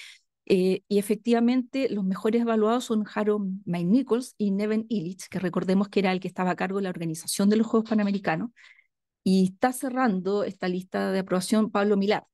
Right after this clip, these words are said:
así que está absolutamente teñido con el tema panamericano.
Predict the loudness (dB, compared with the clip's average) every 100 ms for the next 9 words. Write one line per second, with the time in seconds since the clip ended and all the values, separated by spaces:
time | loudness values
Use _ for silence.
0 | -20 -12 -8 -8 -6 -6 -6 -12 -6 -2
1 | 0 4 6 6 2 0 0 2 2 2
2 | 0 -2 2 2 2 -2 -4 -6 -4 -4
3 | -4